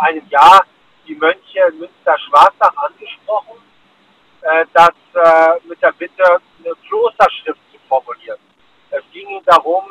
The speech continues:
dass die Regel des heiligen Benedikt irgendwie mal so ein Stück weit in eine moderne Sprache übersetzt wird, weil die Sprache versteht ja keiner.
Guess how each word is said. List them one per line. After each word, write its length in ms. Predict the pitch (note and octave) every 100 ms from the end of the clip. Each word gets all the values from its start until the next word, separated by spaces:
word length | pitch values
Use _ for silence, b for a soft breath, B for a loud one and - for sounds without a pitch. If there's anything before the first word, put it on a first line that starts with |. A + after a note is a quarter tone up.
| G3
dass 180 | E3+ E3 _ _
die 80 | D3+
Regel 380 | D#3 F3 E3+
des 100 | D#3 - D3+
heiligen 260 | D#3 D3
Benedikt 520 | - F3+ F#3+ - F3+ - _ _ _ _
irgendwie 540 | D#3 F3 F3+ F#3 F3 D#3+ _ _ _ _
mal 220 | C#4+ D4 F#3+
so 60 | D#3+
ein 40 |
Stück 220 | - F3+ -
weit 160 | F3 E3+
in 100 | E3
eine 40 |
moderne 380 | D#3 D#3+ E3 E3
Sprache 460 | - D3 F#3+ G3+
übersetzt 420 | F3+ D3 B2+ C3+ - _
wird, 140 | C3+ C#3
weil 120 | C#3
die 80 | -
Sprache 400 | - C#3+ E3+ -
versteht 340 | D#3 - F3+
ja 100 | D#3
keiner. 400 | - D#3 F#3 -